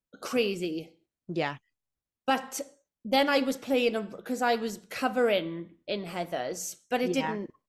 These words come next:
Speaker 1: so the, the fans didn't care who we were. I mean, I could have been sweeping the stage and I still think they'd want a picture. They were
Speaker 2: <laughs>
Speaker 1: just obsessed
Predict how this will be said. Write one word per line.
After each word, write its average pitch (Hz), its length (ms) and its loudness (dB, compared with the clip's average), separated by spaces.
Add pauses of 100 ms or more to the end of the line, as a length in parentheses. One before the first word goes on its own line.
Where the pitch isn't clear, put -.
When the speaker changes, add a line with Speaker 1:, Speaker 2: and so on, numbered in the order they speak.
(200)
Speaker 1:
so 208 100 -4
the, - 220 -12 (160)
the 208 80 -6
fans 285 460 -6
didn't 185 440 -10
care 220 260 -6
who 214 120 -10
we 262 180 -4
were. 165 320 -4 (380)
I 285 100 4
mean, 294 400 0
I 277 100 2
could 311 120 0
have 294 80 0
been 269 100 -2
sweeping 220 420 -2
the 190 60 -6
stage 254 440 0
and 220 100 -4
I - 20 0
still 247 240 -4
think 302 220 -2
they'd 240 160 2
want 196 140 -2
a - 20 -8
picture. 175 520 -6
They 247 140 2
were 254 200 4
Speaker 2:
<laughs> 294 40 4
Speaker 1:
just - 380 0 (180)
obsessed - 1120 -2